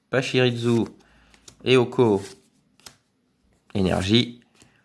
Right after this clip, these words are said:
Dimoclès, Cacturne, Moustar, Scalpion Reverse et, ah, oh, oh, oh, oh, oh. Ah bah quand même.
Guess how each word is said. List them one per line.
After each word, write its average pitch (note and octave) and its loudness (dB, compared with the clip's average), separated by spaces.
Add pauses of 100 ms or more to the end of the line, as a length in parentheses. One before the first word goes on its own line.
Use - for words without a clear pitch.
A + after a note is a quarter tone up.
(180)
Dimoclès, A2+ -2 (1120)
Cacturne, B2+ 0 (1600)
Moustar, C3 2 (1040)
Scalpion - -4
Reverse A#2 0
et, - -2 (640)
ah, C#3 6
oh, D3 6 (160)
oh, - 2
oh, A#2 -8
oh, A#2 -4
oh. A2+ -6 (1200)
Ah G#2+ -12
bah G#2 -10
quand A2 -2
même. G#2+ 2